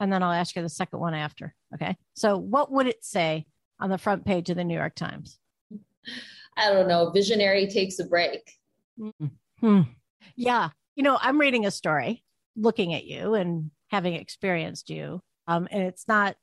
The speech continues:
Speaker 1: lost on me that your app was called Human.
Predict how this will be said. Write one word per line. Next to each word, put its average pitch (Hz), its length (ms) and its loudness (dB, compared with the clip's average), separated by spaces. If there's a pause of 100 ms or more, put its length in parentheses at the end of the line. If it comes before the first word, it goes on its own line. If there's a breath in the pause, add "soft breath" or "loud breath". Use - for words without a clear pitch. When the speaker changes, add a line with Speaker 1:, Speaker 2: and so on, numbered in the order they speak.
(100)
Speaker 1:
lost 220 360 2
on 190 140 0
me 180 280 0
that 160 500 0
your 180 500 -6 (100)
app 185 280 2 (200)
was 208 240 -2
called 175 260 0
Human. 180 440 0